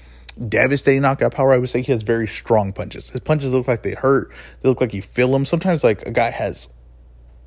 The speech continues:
lights out power. It looks like the punches look like they don't hurt. They look like they touch you and you go to sleep. He doesn't have that. He has strong punches. Maybe it's because of the precision. They're not that precise, so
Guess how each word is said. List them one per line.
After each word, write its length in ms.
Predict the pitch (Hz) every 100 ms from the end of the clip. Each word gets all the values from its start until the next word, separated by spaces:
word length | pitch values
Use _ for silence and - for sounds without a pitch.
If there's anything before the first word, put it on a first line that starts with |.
| - - -
lights 280 | 127 135 131
out 180 | 123 -
power. 300 | 127 123 107
It 180 | -
looks 220 | 165 156 131
like 180 | 98
the 80 | -
punches 240 | - 151 135
look 140 | 135
like 100 | 113
they 80 | 98
don't 260 | 92 127
hurt. 220 | - - -
They 100 | 120
look 160 | 139
like 120 | 120
they 100 | 107
touch 240 | 101 131 117
you 40 |
and 100 | 98
you 40 | 101
go 120 | 98
to 40 |
sleep. 380 | - 98 95 - - - - - -
He 80 |
doesn't 160 | 226 180
have 160 | 156 98
that. 160 | -
He 100 | -
has 140 | 160 -
strong 340 | - 131 110
punches. 360 | - 98 - 113
Maybe 200 | 139 170
it's 140 | 151
because 260 | 151 151 127
of 80 |
the 100 | 107
precision. 640 | 98 110 - 139 127 127 127
They're 100 | 120
not 180 | 110 113
that 140 | 104
precise, 420 | 110 - 113 117
so 240 | - 95